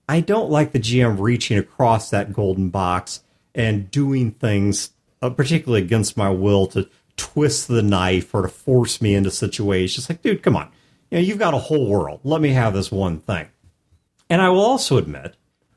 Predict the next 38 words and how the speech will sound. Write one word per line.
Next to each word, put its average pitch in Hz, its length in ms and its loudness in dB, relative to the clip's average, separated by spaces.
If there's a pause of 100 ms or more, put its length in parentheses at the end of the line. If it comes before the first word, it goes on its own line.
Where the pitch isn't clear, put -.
that 139 400 0 (100)
while 135 300 0
I 131 120 2
don't 147 380 -2
think 139 340 -2
the 104 140 -2
line 120 480 0
between 107 420 -2
player 113 340 0
and 101 120 -2
character 98 760 0 (280)
is 120 220 2
as 104 260 -2
thin 131 320 0
with 101 160 -4
me 110 400 0
as 98 200 -2
it 98 100 0
is 98 240 0
with 95 180 -2
some 143 240 0
other 101 180 0
people 101 320 -6
we've 87 160 -4
played 87 300 -4
with, 87 260 -4
like 90 240 -2 (160)
Pat 92 260 0
as 87 140 -4
an 85 80 0
example, 85 640 -4 (440)
my 147 300 -2
line 170 240 0
isn't 135 280 0
all 104 160 0
that 98 240 -4
thick - 260 -4
either. 78 300 -10